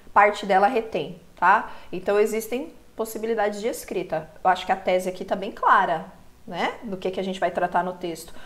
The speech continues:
O que é a tese? A tese é deixar clara a ideia da introdução que será desenvolvida no texto. Quem lê essa introdução acha que eu vou falar do quê? Essa é a pergunta que eu tenho que fazer a você, a vocês, né?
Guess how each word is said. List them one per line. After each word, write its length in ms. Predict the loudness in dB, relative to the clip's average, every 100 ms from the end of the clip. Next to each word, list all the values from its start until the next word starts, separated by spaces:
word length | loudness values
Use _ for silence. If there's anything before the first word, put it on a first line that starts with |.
| -6
O 120 | -4
que 160 | 4 8
é 80 | 8
a 80 |
tese? 600 | 8 6 6 6 0 -4 -8 -4
A 100 | 0
tese 560 | 0 4 6 6 4 0
é 120 | 2
deixar 600 | 2 2 2 4 2 0
clara 720 | 4 8 10 10 10 8 6 2 -14 -2
a 140 | 2 4
ideia 440 | 6 6 8 6
da 140 | 4
introdução 880 | 0 -2 -4 -4 -6 2 4 4 2 -8 -8
que 120 | -2 0
será 440 | 4 6 8 8
desenvolvida 1000 | 6 -2 2 4 4 2 -2 2 0 0 -4
no 100 | 0
texto. 480 | 2 2 2 -4 -6 -8
Quem 320 | -4 -2 0 0
lê 400 | 2 4 2 2
essa 280 | 0 2
introdução 680 | -2 2 2 0 -2 0 2 6
acha 280 | 6 4
que 100 | 0
eu 60 | 2
vou 140 | 4
falar 520 | 4 8 10 10 8 -4
do 400 | -2 8 8 8
quê? 440 | 2 2 2 0 2
Essa 380 | 6 6 4
é 40 | 6
a 40 |
pergunta 460 | 10 10 8 2 0
que 80 | 0
eu 60 |
tenho 140 | 0 4
que 20 |
fazer 220 | 4 4
a 40 | 2
você, 460 | -2 -6 -8 -8 -14 -20 -20 -20 -16 2
a 100 | 4
vocês, 480 | 4 2 2 0 0
né? 220 | 0